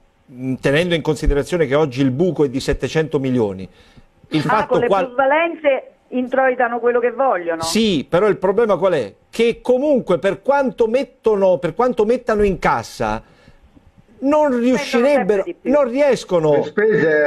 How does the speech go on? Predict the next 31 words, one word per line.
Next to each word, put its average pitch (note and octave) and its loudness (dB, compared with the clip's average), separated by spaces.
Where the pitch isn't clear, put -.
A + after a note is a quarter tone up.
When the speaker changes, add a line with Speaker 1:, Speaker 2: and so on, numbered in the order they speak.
Speaker 3:
ormai A#3+ 2
Speaker 1:
Eh, B2+ 2
Speaker 3:
hanno B2 2
Speaker 1:
per- C#3 2
Speaker 3:
toccato C3+ 2
un B2+ -4
punto D3 0
probabilmente F3+ 0
incolmabile. D#3+ 0
Speaker 1:
Ma E3+ 2
ragazzi, G#3 0
se D#3+ 0
Speaker 3:
Eh, - -2
Speaker 1:
ci E3 0
sono A3 2
Speaker 3:
incolmabile. F#3 0
Speaker 1:
sessanta, G3+ 0
sessanta G3 -2
miliardi F#3 0
lordi, E3+ 0
sessanta F3 -2
milioni F#3 0
di D#3+ 0
euro F3+ 2
lordi E3 2
soltanto F3 -2
per D3+ 0
Cristiano D3+ -2
Ronaldo, A2+ -4
no? D3 0
È, - -6